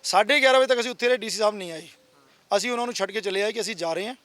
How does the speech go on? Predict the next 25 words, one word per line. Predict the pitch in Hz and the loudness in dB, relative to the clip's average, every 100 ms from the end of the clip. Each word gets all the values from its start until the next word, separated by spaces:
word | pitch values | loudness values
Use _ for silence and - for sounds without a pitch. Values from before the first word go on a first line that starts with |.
| _ _ _ 143 139 _ _ _ 190 | _ _ _ _ _ _ _ _ -2
ਅਸੀਂ | 196 | -2
ਪ੍ਰੈਸ | 226 202 - | -2 -2 -2
ਕਾਨਫਰੰਸ | 196 190 185 | -2 -2 -2
ਹੈ | 175 | -2
ਸਾਡੀ, | 185 233 240 _ _ - | -4 -6 -12 _ _ -12
ਮੀਡੀਆ | 175 196 220 | -8 0 0
ਦੇ | 214 196 | -2 -6
ਨਾਲ | 202 196 | -2 0
ਰੂਬਰੂ | 180 165 170 220 | -2 -6 -4 -4
ਹੋਣਾ। | 208 226 | -2 -2
ਅਸੀਂ | 202 233 - - - _ | -2 -8 -12 -20 -20 _
ਧਰਨਾ | 180 196 285 302 | 2 4 4 6
ਜਿਹੜਾ | 277 269 | 6 4
ਸਾਡਾ | 233 247 | 4 4
ਇਸ | 240 | 2
ਵਾਰ | 202 202 208 | 6 6 6
ਹੈ, | 180 143 _ - _ | 4 -2 _ -20 _
ਉਹ | 254 | 4
ਇਤਿਹਾਸ | 277 247 233 214 247 | 4 4 8 8 8
ਦੇ | 214 | 4
ਵਿੱਚ | 247 254 247 - _ _ _ - | 0 -2 -4 -8 _ _ _ 2
ਇਹੋ | 233 | 6
ਜਿਹਾ | 285 | 6
ਧਰਨਾ | 277 247 233 | 6 6 6
ਹੋਏਗਾ | 233 226 226 | 6 6 6